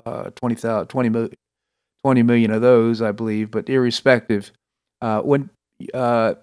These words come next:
the specter of, uh, canceling the Second Amendment comes up, you know, people respond to that. And what do they do?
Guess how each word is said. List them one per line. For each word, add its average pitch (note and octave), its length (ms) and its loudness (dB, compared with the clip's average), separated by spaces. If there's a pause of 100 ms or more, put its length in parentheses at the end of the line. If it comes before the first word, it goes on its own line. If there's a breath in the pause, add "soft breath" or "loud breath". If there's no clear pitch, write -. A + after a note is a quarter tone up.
(120)
the B2+ 320 -10
specter D3+ 480 -2
of, A2 120 -4
uh, A2 200 0 (180)
canceling C#3 500 -4 (460)
the A#2 80 -4
Second C#3+ 360 2
Amendment C#3 440 2
comes C3+ 240 0
up, C#3 240 0 (440)
you E3 100 -6
know, C#3 100 0
people F3 320 -2
respond D3+ 460 -2
to B2+ 80 -2
that. F#2 200 -4
And A2+ 120 -4
what B2+ 80 2
do C3+ 80 0
they C3 140 2
do? D3 340 -2